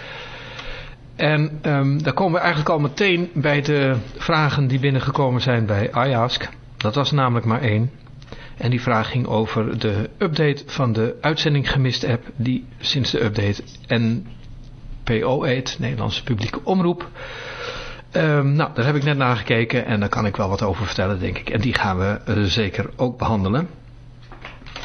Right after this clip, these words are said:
En dan heb ik ook bij deze de vraag die binnengekomen is, eh, is bij IASK, eh, beantwoord. Ehm, ik gooi de microfoon even los voor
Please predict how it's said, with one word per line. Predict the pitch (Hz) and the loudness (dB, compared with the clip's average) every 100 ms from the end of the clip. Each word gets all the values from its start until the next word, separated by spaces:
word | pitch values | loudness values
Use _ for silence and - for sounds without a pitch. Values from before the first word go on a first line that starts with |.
| - - | -8 -2
En | 120 | 0
dan | 101 90 | 2 2
heb | 104 | 0
ik | 110 | 2
ook | 101 117 | 2 2
bij | 101 | 2
deze | 98 101 117 | 2 2 0
de | 107 | 0
vraag | - 110 101 - - | 2 2 2 0 -2
die | 104 | -2
binnengekomen | 101 101 - - 90 98 | 0 0 0 0 2 2
is, | 98 | 0
eh, | 120 107 110 | 0 2 2
is | 135 107 - | 2 0 0
bij | 98 107 95 98 | 0 2 2 0
IASK, | 90 92 - - | 0 0 0 0
eh, | 104 90 98 - 113 - - | -2 -2 -6 -8 -10 -8 -2
beantwoord. | 104 131 131 139 107 87 - - - - - - - - - - - | 2 2 2 2 2 0 -2 -8 -10 -10 -10 -10 -10 -12 -14 -12 -2
Ehm, | 147 147 147 147 143 - - - - - | 2 4 4 2 0 -4 -8 -8 -10 -6
ik | 185 151 | -2 0
gooi | 196 180 | 2 2
de | |
microfoon | 185 180 156 196 185 185 | 2 0 0 2 0 0
even | 202 180 175 | 0 0 2
los | 175 156 - - | 2 2 0 -4
voor | - 165 151 - | 0 0 0 -4